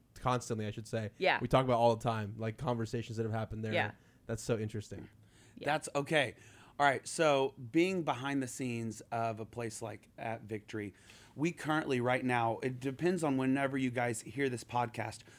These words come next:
Speaker 3: we, uh, one thing Pastor Paul and Pastor Ashley have recently felt was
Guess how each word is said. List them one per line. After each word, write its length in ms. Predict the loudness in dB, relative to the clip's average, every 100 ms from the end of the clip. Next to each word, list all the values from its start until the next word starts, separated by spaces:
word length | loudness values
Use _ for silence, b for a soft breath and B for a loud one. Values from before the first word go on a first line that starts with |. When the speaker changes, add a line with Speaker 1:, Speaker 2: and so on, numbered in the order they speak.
| B B B
Speaker 3:
we, 720 | -10 0 2 4 4 4 0 -4 -20 -8 0
uh, 360 | 4 4 2 -4
one 240 | -2 0
thing 160 | 2 2
Pastor 280 | 2 0 0
Paul 100 | -2
and 60 | 0
Pastor 220 | -2 0
Ashley 340 | 0 0 -2
have 120 | -2 -2
recently 320 | -4 -4 -4
felt 320 | 4 4 4
was 380 | 2 2 2